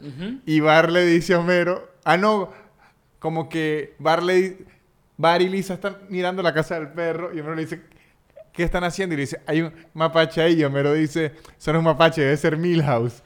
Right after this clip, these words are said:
Speaker 2: <laughs> Y empieza a gritar, "Milhouse, Milhouse." Y de repente Homero entra a la casa, todo rasguñado, y le preguntan, "¿Y qué? ¿Te hizo algo?" "No." Y con la remera normal se la levanta y tiene un hueco en el estómago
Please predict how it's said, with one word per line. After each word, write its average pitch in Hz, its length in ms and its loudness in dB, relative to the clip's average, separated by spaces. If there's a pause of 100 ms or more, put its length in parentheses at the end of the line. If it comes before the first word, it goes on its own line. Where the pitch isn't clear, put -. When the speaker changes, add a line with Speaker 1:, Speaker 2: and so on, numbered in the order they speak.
(160)
Speaker 2:
<laughs> - 180 -18
Y - 80 -8
empieza 208 460 -2
a - 20 4
gritar, 202 440 4
"Milhouse, 226 680 -2
Milhouse." 208 720 -4 (640)
Y 170 60 -2
de 165 80 0
repente 165 340 -6
Homero 196 240 -6
entra 202 280 -10
a - 20 -10
la 180 140 -8
casa, 180 400 -10 (520)
todo 190 200 -4
rasguñado, 175 680 -8 (580)
y 156 80 -10
le 156 140 -2
preguntan, 175 380 -6
"¿Y 185 60 -6
qué? 165 480 -8
¿Te 165 100 -2
hizo 165 240 -2
algo?" 185 240 -4
"No." 175 460 -10
Y 156 200 -14 (640)
con 160 260 -4
la 156 120 2
remera 196 760 -8 (100)
normal 170 420 -8
se - 140 -12
la 160 80 -6
levanta 185 360 -8
y - 20 -8
tiene 170 200 -16
un 185 160 -14
hueco 190 300 -10
en 175 60 -16
el 143 100 -12
estómago 226 1160 -14